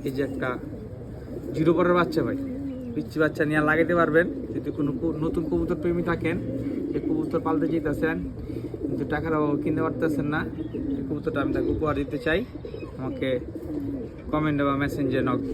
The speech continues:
মেস-, ইয়ে, মেসেজে ইনবক্স, ইনবক্সে নক দিবেন, তাহলে আমি তাকে কবুতরটা বুঝিয়ে দিতে পারি। তো সুস্থ থাকবেন, ভালো থাকবেন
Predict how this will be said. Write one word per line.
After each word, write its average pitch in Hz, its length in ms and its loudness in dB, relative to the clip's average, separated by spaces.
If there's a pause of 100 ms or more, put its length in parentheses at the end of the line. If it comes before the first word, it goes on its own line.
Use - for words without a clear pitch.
(120)
মেস-, 147 320 -2
ইয়ে, 135 180 4 (140)
মেসেজে 160 380 2 (360)
ইনবক্স, 151 300 0 (400)
ইনবক্সে 143 360 -2
নক 131 180 -2
দিবেন, 151 220 2 (1300)
তাহলে 131 240 -2
আমি 127 160 -2
তাকে 131 260 -2
কবুতরটা - 380 -6 (680)
বুঝিয়ে 127 280 -4
দিতে 120 180 -8
পারি। - 160 -12 (960)
তো - 40 -6 (140)
সুস্থ - 160 -4 (120)
থাকবেন, 175 300 4 (280)
ভালো 143 140 0 (100)
থাকবেন 175 320 0